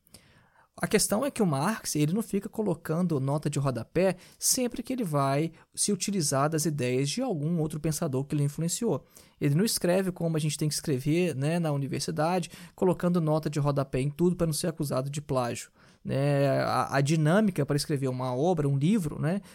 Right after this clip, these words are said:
não é exatamente essa. A gente, conhecendo a trajetória do Marx, sabe que essa é uma ideia que vem de Feuerbach. Feuerbach foi o grande cara do século que, de fato, efetuou essa crítica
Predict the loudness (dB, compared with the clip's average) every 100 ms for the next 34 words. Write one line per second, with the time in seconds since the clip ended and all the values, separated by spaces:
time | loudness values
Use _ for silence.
0 | -8 -4 0 0 0 0 -2 -2 -2 -2
1 | -6 -12 -20 -20 -20 -20 _ -2 -2 0
2 | 2 2 4 4 4 2 2 2 0 0
3 | 0 0 0 0 -2 -4 2 2 2 0
4 | 0 0 0 -2 -2 0 0 0 -2 -2
5 | 0 -2 -4 -4 -2 -2 -4 -16 _ -20
6 | -18 0 4 4 4 0 2 0 0 -6
7 | -6 _ _ -2 2 4 2 -2 2 4
8 | 6 4 0 -2 2 2 2 0 -2 -6
9 | -16 -20 _ 0 2 2 0 -4 2 2
10 | 2 -2 -2 -4 0 4 4 2 -2 -2
11 | -2 0 0 -2 -6